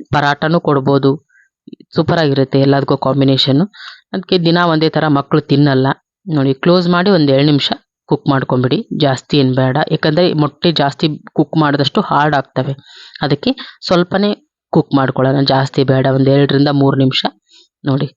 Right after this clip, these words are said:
ಸಾಕು, ಇಷ್ಟು ಒಂದು ಕುದಿ ಬಂದ್ರೆ ಸಾಕು. ನೋಡಿ ನೋಡಕ್ ಮಾತ್ರ ಎಷ್ಟ್ ಚೆನ್ನಾಗಿದೆ. ಇವಾಗ ಎಷ್ಟು ಸಾಫ್ಟ್ ಅಂದ್ರೆ ಮೊಟ್ಟೆನೂ ಸಾಫ್ಟ್ ಆಗಿರುತ್ತೆ ಕಮ್ಮಿ ಕುಕ್ ಮಾಡ್ಕೊಂಡ್ರೆ, ಅದಕ್ಕೋಸ್ಕರ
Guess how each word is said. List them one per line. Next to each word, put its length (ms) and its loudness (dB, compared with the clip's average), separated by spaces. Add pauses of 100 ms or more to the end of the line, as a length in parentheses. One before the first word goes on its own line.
(120)
ಸಾಕು, 300 -2
ಇಷ್ಟು 240 0
ಒಂದು 160 0
ಕುದಿ 180 2
ಬಂದ್ರೆ 280 0 (180)
ಸಾಕು. 440 -4 (480)
ನೋಡಿ 200 0
ನೋಡಕ್ 360 0
ಮಾತ್ರ 280 0
ಎಷ್ಟ್ 280 0
ಚೆನ್ನಾಗಿದೆ. 460 0 (540)
ಇವಾಗ 220 -2 (360)
ಎಷ್ಟು 280 -2
ಸಾಫ್ಟ್ 320 -6
ಅಂದ್ರೆ 280 2
ಮೊಟ್ಟೆನೂ 420 0
ಸಾಫ್ಟ್ 340 -4
ಆಗಿರುತ್ತೆ 320 0
ಕಮ್ಮಿ 280 2
ಕುಕ್ 260 -4
ಮಾಡ್ಕೊಂಡ್ರೆ, 440 0
ಅದಕ್ಕೋಸ್ಕರ 560 -2